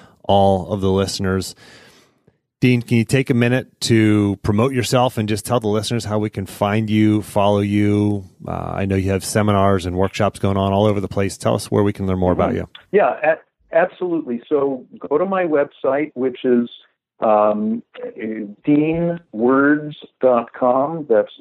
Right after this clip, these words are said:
Speaker 2: dean words dot com.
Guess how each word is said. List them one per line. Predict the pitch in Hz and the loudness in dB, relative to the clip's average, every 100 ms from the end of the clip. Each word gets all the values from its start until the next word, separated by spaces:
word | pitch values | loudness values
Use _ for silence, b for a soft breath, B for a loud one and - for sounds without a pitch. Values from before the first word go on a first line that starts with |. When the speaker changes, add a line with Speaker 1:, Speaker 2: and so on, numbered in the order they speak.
| - | -4
Speaker 2:
dean | 123 131 139 147 151 151 _ | 0 0 -2 -4 -6 -12 _
words | 104 123 131 131 123 - _ | -2 0 2 -2 -6 -16 _
dot | - 101 95 - | 0 0 -2 -4
com. | 127 127 135 147 | 0 2 2 -2